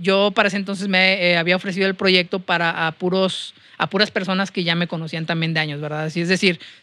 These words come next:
todos mis directores actualmente que forman parte de mi equipo, de las sucursales, eh, ya son gente que yo conozco de años, ¿verdad? Que me conocen desde el, antes del dos mil dos inclusive,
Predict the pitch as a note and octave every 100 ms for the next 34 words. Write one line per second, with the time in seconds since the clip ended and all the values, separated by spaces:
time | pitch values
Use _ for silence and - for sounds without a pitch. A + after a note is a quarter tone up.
0 | _ G3+ A3+ A#3 G#3+ F#3 E3+ D#3 F3+ F#3+
1 | F#3 F3 F3 F3+ F#3 F#3+ G3 F#3+ F3+ E3+
2 | F3 F3+ F3+ F#3 D#3+ D3+ F#3 G#3 G#3+ E3+
3 | D#3 E3 D#3+ D#3+ G3 A3 - _ _ -
4 | _ D#3+ D#3+ E3+ F3+ F#3 E3+ F3+ F3 E3+
5 | E3 E3 E3 - F3 D#3+ D#3 D3 D3 D#3+
6 | E3+ E3+ F3+ E3+ F3+ G3+ F#3+ F3 E3 D#3+
7 | D#3 E3+ G3 F#3 E3+ E3 F3+ F#3+ E3+ E3
8 | F#3 E3 E3 D3+ E3+ F#3